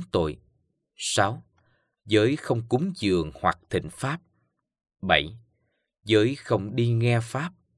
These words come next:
Tám, giới quay lưng lại với đại thừa và theo tiểu thừa. Chín, giới không chăm sóc người bệnh. Mười, giới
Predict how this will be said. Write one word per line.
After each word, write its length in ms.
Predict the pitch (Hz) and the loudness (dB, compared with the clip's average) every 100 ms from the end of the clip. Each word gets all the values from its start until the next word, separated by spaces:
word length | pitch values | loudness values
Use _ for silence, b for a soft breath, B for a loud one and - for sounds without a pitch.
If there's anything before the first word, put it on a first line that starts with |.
| _ _ _ _ _ | _ _ _ _ _
Tám, 280 | 90 92 143 _ _ _ _ _ _ | 0 0 -4 _ _ _ _ _ _
giới 360 | 104 110 110 151 | -2 2 4 2
quay 260 | - 117 110 | 2 2 2
lưng 260 | 117 113 | 0 0
lại 240 | 95 80 82 | 4 4 4
với 160 | 135 | 2
đại 200 | 117 82 82 | 2 2 0
thừa 320 | - 87 82 - | -4 -2 -2 0
và 300 | 92 82 78 - | 4 6 4 0
theo 140 | 139 117 | -6 -2
tiểu 200 | 98 95 117 | 0 0 -2
thừa. 300 | 98 80 - _ _ _ _ _ _ _ _ _ | -2 -2 -4 _ _ _ _ _ _ _ _ _
Chín, 260 | 117 120 160 - _ _ _ _ _ _ - | 4 4 0 -12 _ _ _ _ _ _ 6
giới 280 | 110 117 | 10 10
không 320 | 135 127 104 90 | 6 0 0 6
chăm 200 | 113 110 | 6 6
sóc 320 | - 180 - | 2 0 4
người 160 | 92 82 | 4 6
bệnh. 320 | 87 78 82 - _ _ _ _ _ _ _ - | 6 4 0 -14 _ _ _ _ _ _ _ -2
Mười, 400 | 90 87 76 - - _ _ _ _ _ | 4 4 4 -2 -20 _ _ _ _ _
giới 340 | 110 107 117 | 6 10 10